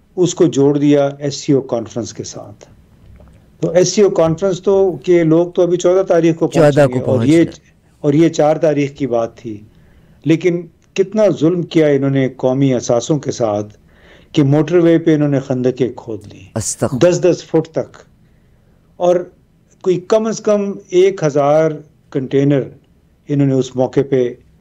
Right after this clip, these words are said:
Speaker 1: deploy किया। कोई पैंतीस छत्तीस मकामात थे, शायद हमने इस पे पहले भी बात की थी कि पैंतीस छत्तीस मकामात थे जो इस्लामाबाद को आ रहे थे पेशावर से और लाहौर से,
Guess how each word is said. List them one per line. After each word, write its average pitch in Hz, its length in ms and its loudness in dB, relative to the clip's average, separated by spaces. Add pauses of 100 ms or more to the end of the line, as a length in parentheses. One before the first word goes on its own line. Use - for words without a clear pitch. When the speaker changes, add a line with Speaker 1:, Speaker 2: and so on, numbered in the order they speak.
(200)
Speaker 1:
deploy 139 400 0
किया। 135 500 -2
कोई 135 160 -6
पैंतीस 143 460 -2
छत्तीस 139 480 -4
मकामात 123 560 -2
थे, 131 80 0
शायद 123 200 -2
हमने 120 180 -4
इस 110 80 -6
पे 131 100 -2
पहले 131 260 0
भी 127 100 2
बात 107 240 -4
की 147 180 0
थी 107 300 -8 (520)
कि 147 120 4
पैंतीस 151 460 -2
छत्तीस 151 400 -4
मकामात 131 640 -2
थे 139 220 2 (560)
जो 135 120 2
इस्लामाबाद 135 680 0
को 131 440 -2
आ 131 160 0
रहे 135 180 0
थे 131 320 0
पेशावर 135 600 -2
से 196 360 -2 (120)
और 151 360 0
लाहौर 123 400 -2
से, 127 300 -2